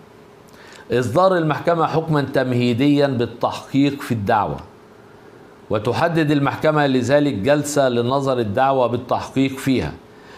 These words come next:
وليحضر كل طرف من طرفي الخصومة بشهوده في الواقع على ألا يقل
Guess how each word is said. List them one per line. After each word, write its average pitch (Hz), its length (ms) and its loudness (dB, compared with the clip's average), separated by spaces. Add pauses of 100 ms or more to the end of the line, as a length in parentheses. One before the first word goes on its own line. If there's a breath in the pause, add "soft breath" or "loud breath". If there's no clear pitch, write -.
(140)
وليحضر 127 720 2
كل 147 300 2
طرف 147 380 0
من 120 80 -2
طرفي 110 340 -2
الخصومة 127 800 0
بشهوده 123 840 0
في 127 180 -4
الواقع 127 460 0 (560 loud breath)
على 143 500 2
ألا 127 220 0
يقل 147 680 2